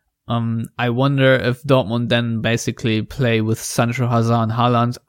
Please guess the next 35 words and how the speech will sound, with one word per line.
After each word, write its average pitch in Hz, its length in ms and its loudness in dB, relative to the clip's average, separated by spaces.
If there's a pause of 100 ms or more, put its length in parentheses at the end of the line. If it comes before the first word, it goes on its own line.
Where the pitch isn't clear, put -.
(160)
uh, 117 260 -2
as 117 280 -4
a 110 60 0
front 117 440 -2
three, 113 380 2
and 110 100 0
then 110 140 0
have 110 220 -2
Witsel 156 360 -2
and 104 100 -2
Can 110 260 0
in 107 120 0
midfield, 110 540 -2
or 107 240 -4
Dahoud 113 340 -4
and 113 140 -4
Can, 104 260 -2
or 107 140 -2
whatever. 107 500 -2 (1000)
Um, 120 300 0 (320)
this 147 160 0
is 156 160 0
what 135 160 2
I 127 140 4
expect. 127 600 -2
Um, 113 260 -4
I 120 100 0
don't 113 160 0
know 117 160 0
if 113 80 -4
Gio 117 320 2
Reyna 117 240 0
will 110 160 0
start. 110 480 -2
I, 107 460 -2